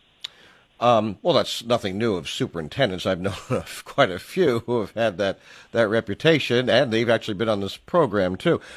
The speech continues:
I, I want folks to know that I have reached out to Superintendent Williams and, uh, asked if he'd be on the program. The response I got was not one that's enthusiastic about, uh, being on the program and talking about this.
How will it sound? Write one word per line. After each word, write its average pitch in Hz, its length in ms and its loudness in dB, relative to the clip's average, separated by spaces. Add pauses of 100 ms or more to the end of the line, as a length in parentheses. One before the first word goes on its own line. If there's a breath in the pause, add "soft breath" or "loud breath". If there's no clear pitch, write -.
(120)
I, 113 380 4
I 107 120 4
want 123 200 4
folks 127 200 0
to 131 60 -6
know 127 140 4
that 110 120 0
I 110 80 4
have 98 200 0
reached 143 300 -2 (120)
out 135 460 6 (540 soft breath)
to 120 380 2
Superintendent 117 760 0
Williams 117 540 0 (160)
and, 104 520 0
uh, 98 220 0
asked 101 280 -2
if 92 100 -8
he'd 95 120 -8
be 95 120 -2
on 90 100 -2
the 87 60 -6
program. 117 600 2 (1000 soft breath)
The 120 160 -2
response 120 460 2
I 120 120 4
got 110 360 2
was 104 420 0
not 104 320 2
one 104 240 0
that's 98 200 -4
enthusiastic 95 840 -2
about, 85 340 -6
uh, 87 60 -6
being 90 240 -4
on 90 80 -2
the 80 80 -8
program 87 340 -6
and 80 100 -8
talking 101 400 -2
about 80 320 -6
this. 85 260 -8